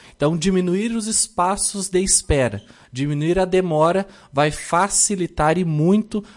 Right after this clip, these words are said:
pra aquelas empresas locais poderem fornecer seus produtos para a cidade de Lagoa Vermelha, porque nós temos uma das referências no estado, que o senhor João pode me auxiliar,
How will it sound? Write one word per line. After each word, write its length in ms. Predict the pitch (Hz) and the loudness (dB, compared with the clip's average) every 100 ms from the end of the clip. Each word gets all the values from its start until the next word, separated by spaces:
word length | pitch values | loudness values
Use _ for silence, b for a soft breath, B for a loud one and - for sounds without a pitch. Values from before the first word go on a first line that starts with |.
| B | B
pra 100 | 143 | -6
aquelas 360 | 151 151 156 | -2 -2 -2
empresas 640 | 165 151 156 143 156 156 | -4 0 0 0 -2 -4
locais 560 | 151 160 131 135 147 - b b - | -4 -4 0 0 -2 -6 b b -6
poderem 460 | 151 131 143 147 | -4 0 0 -2
fornecer 800 | 147 - 180 196 190 175 - 160 | -6 -4 0 0 0 -2 -2 -2
seus 240 | 170 160 - | -4 -6 -4
produtos 560 | 143 131 135 - 147 | -6 -4 -6 -6 -10
para 300 | - 135 143 | 0 2 2
a 20 | |
cidade 340 | 151 - 139 139 | 0 -2 -2 -2
de 60 | |
Lagoa 260 | 143 139 135 | -2 -2 -4
Vermelha, 500 | 143 170 143 135 165 B B B | -4 -4 -2 -2 -4 B B B
porque 180 | 147 185 | -8 -4
nós 220 | 175 - | -4 -4
temos 500 | 139 170 175 - - - | -2 -2 -2 -6 -10 -14
uma 240 | 120 120 | -10 -8
das 300 | 120 - 113 | -6 -4 -4
referências 640 | 120 117 120 110 175 190 127 | -4 -4 -2 0 -2 -2 -2
no 120 | 127 | -2
estado, 580 | 123 - 131 147 220 185 | 0 0 2 0 0 -6
que 80 | - | -8
o 40 | |
senhor 280 | - 131 120 | -8 -4 -4
João 320 | 113 120 131 | -2 -2 -2
pode 260 | 131 127 123 | -4 -6 -4
me 100 | 123 | -6
auxiliar, 520 | 120 - 131 131 | -6 -4 -2 -2